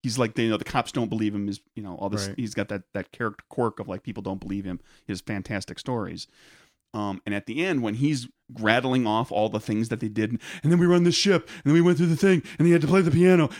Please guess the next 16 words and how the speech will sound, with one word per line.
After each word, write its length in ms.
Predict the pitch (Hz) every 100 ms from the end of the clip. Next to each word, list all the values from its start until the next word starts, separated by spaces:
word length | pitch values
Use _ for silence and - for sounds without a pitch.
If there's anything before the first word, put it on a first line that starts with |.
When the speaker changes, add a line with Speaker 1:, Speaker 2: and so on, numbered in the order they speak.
| -
Speaker 1:
and 80 | 165
da, 80 |
da, 160 | 180 170
da, 260 | 165 180 165
da, 60 | - -
and 80 | 165
then 80 | 190
we 60 |
had 80 | 190
to 60 | 175
Speaker 2:
Yeah. 40 |
Speaker 1:
fight 140 | 190 190
the 80 |
giant 300 | 165 190 190
squid. 420 | - 190 180 110 104 - - - - - _ _ _ - - _ -
Speaker 2:
Oh. 260 | 92 101